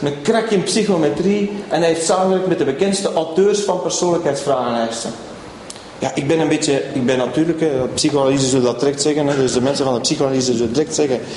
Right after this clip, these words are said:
Patrick, die is gek, hè, die is, eh, misschien niet narcistisch, maar toch paranoia, zoals de meeste sceptici trouwens, ik denk er altijd dat er iets achter zit. Eh, dus ik ga maar eens gaan kijken op de database van de American Psychological Association, niks te vinden.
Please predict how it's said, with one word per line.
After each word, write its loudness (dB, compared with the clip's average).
Patrick, 0
die 0
is 0
gek, 0
hè, 2
die 2
is, 0
eh, 4
misschien 2
niet 4
narcistisch, 0
maar -2
toch -2
paranoia, 2
zoals 2
de -2
meeste 0
sceptici -4
trouwens, -2
ik -4
denk 0
er -2
altijd -2
dat -2
er -2
iets -2
achter -2
zit. 0
Eh, 2
dus 2
ik -4
ga 0
maar 0
eens 2
gaan 2
kijken 2
op 0
de -2
database 2
van 2
de -2
American 0
Psychological 0
Association, 2
niks 2
te 2
vinden. 4